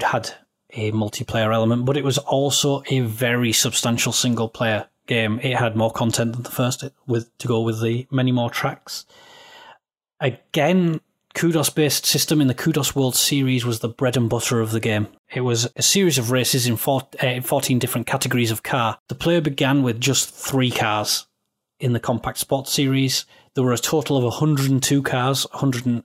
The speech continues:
eighteen after D L C, to play across this mode. And it wasn't easy if you were going for all platinums. This was quite a,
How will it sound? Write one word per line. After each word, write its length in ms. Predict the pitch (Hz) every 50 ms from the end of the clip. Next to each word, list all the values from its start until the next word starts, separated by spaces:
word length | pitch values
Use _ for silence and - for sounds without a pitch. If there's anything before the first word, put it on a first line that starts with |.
| _ -
eighteen 560 | - 135 123 - - - 135 127 127 127 131
after 300 | 123 131 123 - - 123
D 120 | - 123
L 100 | 117 113
C, 360 | 113 - - 120 110 120 - _ _ _ _
to 80 | - -
play 400 | - - 127 120 127 135 131 - _ _ _
across 300 | 143 - - 139 - -
this 180 | 147 131 -
mode. 300 | 143 135 135 139 143 - - _ _ _ -
And 500 | 160 185 196 196 196 196 196 190 170 - - _ _ _ _ _
it 260 | - 196 180 180 _
wasn't 440 | 156 156 160 180 170 190 196 185 - _ _ _ _
easy 580 | - 190 190 190 185 170 143 127 117 110 - -
if 180 | 139 120 - -
you 80 | 135
were 80 | 131 131
going 220 | 127 135 135 139
for 180 | 135 - - - -
all 300 | - 123 127 127 123 -
platinums. 580 | - - 143 131 - - 127 117 113 113 -
This 120 | - 156 -
was 80 | 180 165
quite 300 | - - 185 185 147 -
a, 180 | 151 135 135